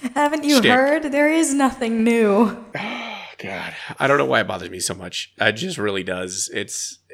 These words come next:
Speaker 2: I think because it's so obvious, it bothers me.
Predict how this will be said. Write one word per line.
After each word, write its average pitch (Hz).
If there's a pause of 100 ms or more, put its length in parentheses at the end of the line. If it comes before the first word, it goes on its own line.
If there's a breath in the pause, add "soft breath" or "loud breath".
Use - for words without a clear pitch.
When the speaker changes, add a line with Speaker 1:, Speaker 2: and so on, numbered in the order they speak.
(1040 loud breath)
Speaker 2:
I 113
think 160
because 156
it's 131
so 120 (640 soft breath)
obvious, - (760)
it 87
bothers 67
me. -